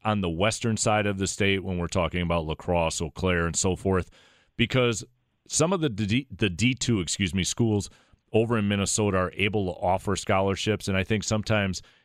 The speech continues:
kids have this idea that a scholarship has been offered and will go play there, not knowing necessarily the quality of play within that conference or with that school. Is that something that you find yourself having to battle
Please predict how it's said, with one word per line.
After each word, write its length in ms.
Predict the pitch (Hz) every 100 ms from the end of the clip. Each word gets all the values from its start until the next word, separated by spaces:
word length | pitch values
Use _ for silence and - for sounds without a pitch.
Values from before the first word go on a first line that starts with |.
| _
kids 400 | - 123 120 98 113
have 280 | - 104 95
this 220 | 113 107
idea 440 | 104 98 90 98 107
that 200 | 95 82
a 40 |
scholarship 680 | 80 - 98 104 101 - 104
has 160 | 98 80
been 220 | 90 82
offered 540 | - 92 98 104 101 90 - _ _
and 180 | 101 98
will 120 | 101
go 240 | 92 101 92
play 500 | - - 101 113 113
there, 280 | 113 110
not 300 | 98 95 101
knowing 380 | 90 98 101 98
necessarily 880 | 95 92 92 - 104 101 98 95 92
the 160 | 82 78
quality 640 | - 85 95 98 98 98
of 180 | 90 -
play 300 | - 95 95
within 460 | 92 87 101 90 87
that 260 | 92 101
conference 580 | - 95 95 - 98 95
or 220 | 95 87
with 280 | 80 95 -
that 280 | - 95 82
school. 540 | - - 113 110 110 - - _ _
Is 200 | - 101
that 260 | 87 139 165
something 480 | - 156 - 139 135
that 240 | 113 107 -
you 200 | 95 107
find 320 | - 113 107
yourself 340 | 107 120 110
having 340 | 98 104 107 98
to 120 | 95
battle 640 | 69 67 90 95 107 110